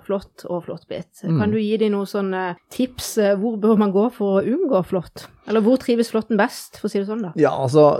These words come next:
Speaker 2: som, det er tilbake til dette her med tørrhet og fuktighet. Så i fuktige områder så vil den som regel være mer, eh, fornøyd med tilværelsen. Eh,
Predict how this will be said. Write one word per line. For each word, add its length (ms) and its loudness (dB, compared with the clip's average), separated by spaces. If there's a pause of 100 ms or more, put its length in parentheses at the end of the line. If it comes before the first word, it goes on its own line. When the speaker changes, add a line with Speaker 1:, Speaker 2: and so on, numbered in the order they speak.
Speaker 2:
som, 320 0
det 140 4
er 80 4
tilbake 320 4
til 80 4
dette 180 4
her 140 4
med 180 2
tørrhet 400 2
og 80 -2
fuktighet. 520 2
Så 120 4
i 60 2
fuktige 340 0
områder 400 2
så 140 2
vil 100 4
den 120 0
som 120 -2
regel 320 2
være 200 4
mer, 280 2
eh, 220 4 (480)
fornøyd 320 2
med 100 0
tilværelsen. 600 2 (120)
Eh, 500 4